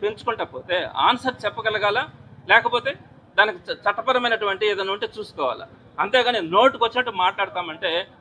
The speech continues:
పాత రోజుల్లో ఏదైనా భయపడ్డారేమో కానీ ఈ రోజుల్లో భయపడే పరిస్థితి మాత్రం ఎవ-, ఎవరు కూడా అటువంటి గు-, వాటి గురించి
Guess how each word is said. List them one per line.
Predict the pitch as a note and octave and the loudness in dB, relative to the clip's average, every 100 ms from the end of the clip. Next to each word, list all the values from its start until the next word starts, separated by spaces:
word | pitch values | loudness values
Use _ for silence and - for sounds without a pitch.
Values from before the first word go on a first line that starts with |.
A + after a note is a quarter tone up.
| _ - | _ 4
పాత | F#3 A3 G#3 | 6 4 -4
రోజుల్లో | F#3 F#3 F3 E3+ F#3 - - D#3 | -4 -4 -2 0 -2 -8 -6 -4
ఏదైనా | F3+ F#3 D#3 | -2 -4 0
భయపడ్డారేమో | F3+ G3 F3 E3 D3 C#3 D#3 | 0 0 0 0 0 -4 -6
కానీ | A3 G3 - - F3 | -6 -10 -18 -12 -2
ఈ | A#3 | 4
రోజుల్లో | B3+ A#3 A3+ F#3+ | 6 6 0 0
భయపడే | F3 F3 F3 E3+ | 0 0 -4 -4
పరిస్థితి | D#3+ - - | -12 -14 -10
మాత్రం | F3+ E3+ F#3 E3+ | -10 -8 -4 -2
ఎవ-, | F#3 C#3 | -2 -2
ఎవరు | D#3 F#3+ G3 | -2 0 0
కూడా | F3 D3 - | 0 0 -4
అటువంటి | C3+ D#3 D3+ | -10 -10 -10
గు-, | D#3+ D#3 | -10 -4
వాటి | E3+ E3+ | -4 -4
గురించి | E3+ | -10